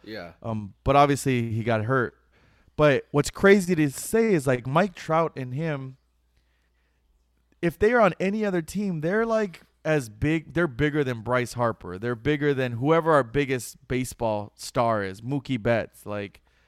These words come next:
Speaker 2: but because he's on the fucking Angels, he's, like, hidden 'cause no one gets to see him.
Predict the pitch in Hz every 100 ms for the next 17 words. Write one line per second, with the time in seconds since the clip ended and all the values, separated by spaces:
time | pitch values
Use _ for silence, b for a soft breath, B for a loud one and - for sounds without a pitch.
0 | _ _ _ _ _ - 151 143 _ _
1 | _ _ _ _ - 226 - 247 233 220
2 | 233 226 - 240 - 220 226 254 208 202
3 | 208 214 - b b b b b - 208
4 | 214 208 170 190 294 285 139 123 139 165
5 | 165 202 233 240 233 - 214 - 262 220
6 | 117 120